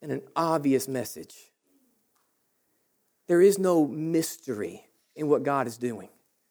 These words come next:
Do you remember Exodus two?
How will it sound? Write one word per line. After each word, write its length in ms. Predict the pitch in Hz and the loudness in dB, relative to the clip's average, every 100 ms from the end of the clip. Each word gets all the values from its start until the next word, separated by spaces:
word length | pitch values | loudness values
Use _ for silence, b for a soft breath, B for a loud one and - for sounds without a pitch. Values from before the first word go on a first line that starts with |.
| _ _ _ _ _ _ _ _ _ _ _ | _ _ _ _ _ _ _ _ _ _ _
Do 80 | 151 | -2
you 40 | |
remember 200 | 180 196 | 2 4
Exodus 400 | 160 185 170 160 | 4 0 -4 -10
two? 320 | - 190 196 | -2 0 0